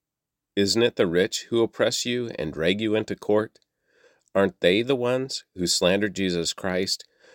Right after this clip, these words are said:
whose noble name you bear? Yes, indeed, it is good when you obey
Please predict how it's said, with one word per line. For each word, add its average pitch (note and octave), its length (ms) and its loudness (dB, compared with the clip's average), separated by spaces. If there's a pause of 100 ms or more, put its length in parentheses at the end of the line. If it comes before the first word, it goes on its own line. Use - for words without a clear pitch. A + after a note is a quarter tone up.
(140)
whose G2+ 240 2
noble G#2 300 2
name F#2 400 0
you F2 140 -4
bear? F#2 440 -2 (960)
Yes, - 300 2
indeed, B2+ 320 0
it A#2+ 120 -4
is A2+ 160 0
good E3+ 360 -2
when F#2 200 0
you F2+ 260 0
obey G#2 720 0